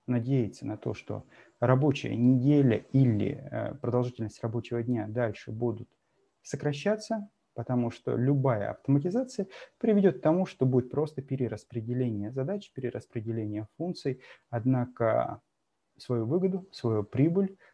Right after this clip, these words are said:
владельцы средств производства не упустят. И только, а, волеизъявление народа, политическая борьба, революционная борьба, борьба профсоюзов, а, возможно, и скорректирует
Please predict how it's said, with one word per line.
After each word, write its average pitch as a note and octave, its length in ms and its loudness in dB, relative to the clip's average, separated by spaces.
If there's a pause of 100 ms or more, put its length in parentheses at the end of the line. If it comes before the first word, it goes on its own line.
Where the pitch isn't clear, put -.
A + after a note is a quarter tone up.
(140)
владельцы C#3 720 4
средств A2+ 320 0
производства B2 640 0 (200)
не A#2 440 4 (200)
упустят. B2+ 680 2 (360)
И C3+ 40 -6
только, C#3+ 840 10 (500)
а, A#2 300 4
волеизъявление A#2+ 840 6
народа, D#3 420 6
политическая A#2 760 2
борьба, B2 540 4 (560)
революционная C#3+ 840 8
борьба, A#2+ 600 8
борьба A2 340 2
профсоюзов, C3 720 2 (160)
а, A2 480 4 (100)
возможно, A#2 800 2 (260)
и B2+ 260 0
скорректирует B2+ 840 2